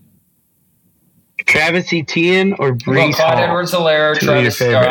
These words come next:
Speaker 2: I'm sorry, I'm going A J Dillon. I'm going Travis Etienne. I'm going, uh,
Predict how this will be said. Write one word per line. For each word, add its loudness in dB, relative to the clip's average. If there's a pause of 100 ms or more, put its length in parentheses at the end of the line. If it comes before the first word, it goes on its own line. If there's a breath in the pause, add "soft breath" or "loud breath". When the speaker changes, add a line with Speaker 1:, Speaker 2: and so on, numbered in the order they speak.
Speaker 2:
I'm -8
sorry, -2
I'm -8
going -2
A -4
J -2
Dillon. -4 (180)
I'm -4
going -2
Travis -2
Etienne. -8 (760)
I'm -2
going, 0 (360)
uh, 0